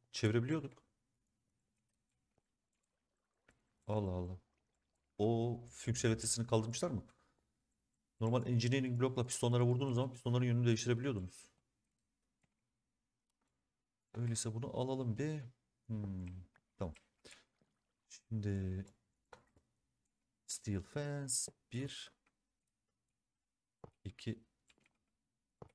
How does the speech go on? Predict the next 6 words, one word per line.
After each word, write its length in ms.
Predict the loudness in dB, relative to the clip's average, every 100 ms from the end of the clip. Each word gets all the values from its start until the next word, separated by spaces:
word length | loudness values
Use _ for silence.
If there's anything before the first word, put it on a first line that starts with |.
| _ _ -8
üç. 420 | -8 -4 -8 -8 _ _ _ _ _ _ _ _
Şimdi 360 | -16 -6 -4 -4
öyleyse 360 | -6 -8 -10 -8
buraya 220 | -6 -6
aşağı 320 | -6 -4 -4
gelip 200 | -4 -8